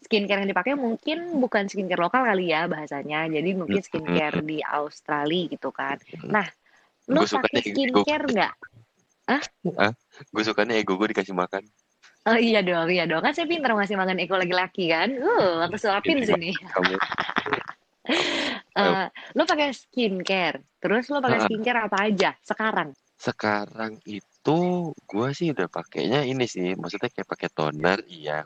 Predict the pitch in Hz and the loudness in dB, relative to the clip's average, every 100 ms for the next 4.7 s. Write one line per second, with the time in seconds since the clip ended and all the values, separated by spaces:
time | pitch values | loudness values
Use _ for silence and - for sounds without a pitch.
0 | - 85 - 87 76 76 98 - 87 76 | -6 -6 -4 -2 -2 -2 -4 -4 -4 -2
1 | 76 71 - - 85 82 82 - 107 82 | -2 -4 -10 -4 -4 -2 -8 -4 -4 -2
2 | 87 73 71 73 67 _ _ _ _ - | -6 -2 0 0 -2 _ _ _ _ -2
3 | 87 90 87 85 120 104 85 78 76 - | 2 4 2 2 0 0 -4 -4 -6 -6
4 | 85 82 80 - 76 73 82 | 0 2 2 -4 -8 -4 -4